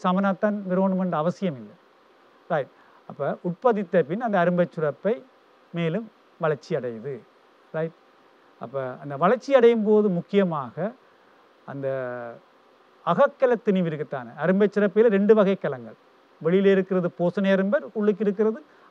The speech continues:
அகக்கல திணிவு. அப்ப அந்த அகக்கல திணிவானது கருப்பை அகத்தோலை நோக்கியதாகத்தான் அமையும். அது ஒரு முக்கியமான point.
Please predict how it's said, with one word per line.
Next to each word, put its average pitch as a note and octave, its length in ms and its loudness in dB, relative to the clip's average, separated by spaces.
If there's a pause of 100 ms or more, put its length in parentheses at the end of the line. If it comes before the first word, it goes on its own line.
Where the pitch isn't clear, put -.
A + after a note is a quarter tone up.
(120)
அகக்கல F#3+ 440 0 (100)
திணிவு. A#2 280 -10 (760)
அப்ப C#3 180 -10
அந்த E3 160 -4
அகக்கல F3+ 460 2 (100)
திணிவானது G3+ 640 2
கருப்பை A3 420 4
அகத்தோலை A#3 500 2
நோக்கியதாகத்தான் A3+ 800 0
அமையும். B2+ 240 -8 (100)
அது D#3 80 -2
ஒரு A3 100 2
முக்கியமான D3+ 440 -4
point. A2 260 -18